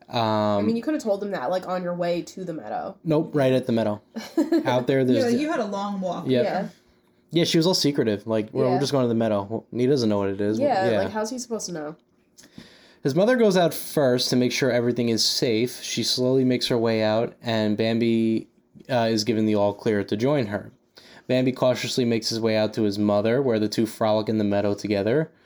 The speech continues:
Speaker 1: They find all the rabbits have joined them, um, and they invite <laughs> Bambi to dine on some delicious flowers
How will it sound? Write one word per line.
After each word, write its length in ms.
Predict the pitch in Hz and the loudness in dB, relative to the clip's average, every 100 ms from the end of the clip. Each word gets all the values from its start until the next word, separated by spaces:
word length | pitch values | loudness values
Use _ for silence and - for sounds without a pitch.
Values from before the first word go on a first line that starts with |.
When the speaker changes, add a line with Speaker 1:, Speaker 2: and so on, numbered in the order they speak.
| - - - - | -20 -20 -14 -4
Speaker 1:
They 100 | 113 | 0
find 300 | 113 110 113 | 0 2 2
all 160 | 127 | 2
the 80 | 135 | 2
rabbits 340 | 135 127 135 | 0 0 0
have 140 | 139 123 | -4 0
joined 280 | 127 123 123 | 2 2 2
them, 240 | 127 151 - _ _ | 2 -2 -6 _ _
um, 560 | 113 107 104 104 104 - - | -2 0 2 0 -2 -6 -6
and 160 | 113 | -2
they 120 | 110 113 | 0 0
invite 420 | 110 117 117 117 | 0 0 0 -2
<laughs> 0 | |
Bambi 380 | 110 - 131 117 | -4 0 0 2
to 160 | 113 | -2
dine 400 | 107 107 110 113 | 0 0 0 0
on 160 | 107 104 | 0 -2
some 220 | - 101 | -4 -4
delicious 420 | 104 104 - 104 | -2 -2 -4 -6
flowers 560 | - 120 104 101 117 | -2 0 0 -2 -4